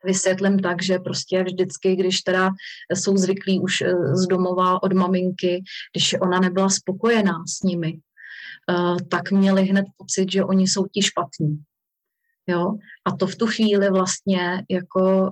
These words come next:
když ta partnerka je potom nespokojená nebo vykazuje, eh, nějakou nenáladu, která je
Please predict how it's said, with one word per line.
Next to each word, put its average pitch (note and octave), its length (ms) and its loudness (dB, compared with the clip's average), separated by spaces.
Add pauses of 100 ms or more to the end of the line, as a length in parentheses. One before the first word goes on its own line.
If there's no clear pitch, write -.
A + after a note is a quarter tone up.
když F3+ 240 -2
ta G3 100 0
partnerka G3 640 -2
je F#3 80 -2
potom F#3+ 300 0
nespokojená F3+ 800 0
nebo F3 260 -2
vykazuje, F3+ 600 0 (240)
eh, - 140 -2
nějakou F#3 420 0
nenáladu, F3+ 640 2 (260)
která F3 220 0
je F#3 180 2